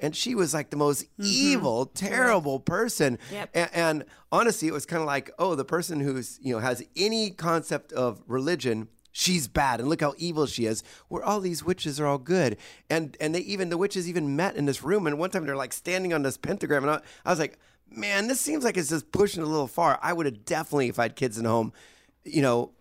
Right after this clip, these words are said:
Speaker 1: been a little concerned with that one. Did this movie kinda go that same route?
Speaker 3: Um, so you don't get the return of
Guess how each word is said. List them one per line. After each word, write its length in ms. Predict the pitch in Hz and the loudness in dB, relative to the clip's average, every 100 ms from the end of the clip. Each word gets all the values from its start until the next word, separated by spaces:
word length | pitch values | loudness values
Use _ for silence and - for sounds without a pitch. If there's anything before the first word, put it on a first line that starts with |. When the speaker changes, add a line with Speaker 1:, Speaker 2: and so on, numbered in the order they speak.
| 117 | -2
Speaker 1:
been 160 | 151 147 | 2 4
a 60 | |
little 180 | 139 135 | 4 2
concerned 540 | - 120 - 139 151 131 | 0 -2 0 0 2 2
with 100 | 117 | 0
that 180 | 107 | 0
one. 160 | 101 92 | -4 -6
Did 180 | 127 107 | -4 -2
this 240 | 147 151 143 | -2 -4 -4
movie 320 | 151 147 147 | -2 -2 -2
kinda 260 | - 151 | -2 -4
go 200 | 127 143 | -2 -2
that 200 | 143 - | -2 -4
same 320 | - 131 131 127 | -4 -2 0 0
route? 380 | 131 160 - - _ - - - | 0 -2 -8 -20 _ -20 -20 -2
Speaker 3:
Um, 360 | 381 415 415 427 - - _ - | 2 2 0 -6 -14 -20 _ -14
so 360 | 277 381 349 330 | -6 -2 0 -2
you 180 | 247 320 | -4 -2
don't 260 | 359 440 269 | 0 0 0
get 380 | 285 - - 254 | -2 -2 -6 -6
the 80 | |
return 560 | 240 233 - 202 214 226 - | -2 -2 -4 -4 -2 -4 -2
of 480 | 208 185 180 180 | 0 0 0 -4